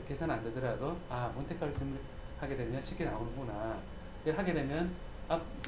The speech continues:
그 노이즈 해석할 때도 그렇고 수치 해석할 때도 도움이 되거든요. 그래서 예를, 예를 들면 정의는 이래요. 자, 몬-, 그래서 몬테카를로 인테그레이션을 하는데, 어, 규칙적인 그리드를 이용해서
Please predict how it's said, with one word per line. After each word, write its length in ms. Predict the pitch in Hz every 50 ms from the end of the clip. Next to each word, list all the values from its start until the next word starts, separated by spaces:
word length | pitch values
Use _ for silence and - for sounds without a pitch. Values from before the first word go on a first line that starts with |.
| - - - -
그 340 | 139 127 123 123 120 117 113 - - - - - - - - - - - - - - -
노이즈 300 | 131 147 180 208 208 208 202 180 147 139 139 - - - - - - -
해석할 240 | 165 185 170 156
때도 140 | - 139 123 120
그렇고 580 | 113 113 107 - - 107 110 113 117 104 98 95 - - -
수치 200 | - 185 196 208
해석할 240 | 180 147 143 123 123
때도 140 | 117 - - 123 - -
도움이 160 | 123 123 123 -
되거든요. 400 | - - - - - - - 135 - - - - - - - - - - - -
그래서 180 | - 180 190 175
예를, 220 | 170 196 220 202
예를 100 | 180 214
들면 160 | 233 220 180 -
정의는 320 | - 185 196 208 196 170
이래요. 180 | 165 160 135 117 - - - - - - - - - - - - -
자, 520 | - - - - - - 139 147 143 127 -
몬-, 160 | - 170 175 -
그래서 220 | 208 226 - 214
몬테카를로 420 | 165 185 196 190 220 214 208 190 185
인테그레이션을 580 | 185 190 180 180 180 180 180 - 156 147 139
하는데, 460 | 151 170 175 160 127 123 127 127 113 107 - - - - - - - - - - - - - -
어, 240 | 120 123 120 117 - -
규칙적인 540 | 240 254 - 302 - - 240 220 196 180 -
그리드를 420 | - 160 185 233 - 247 202 185
이용해서 560 | 165 156 147 139 135 135 143 143 156 170 175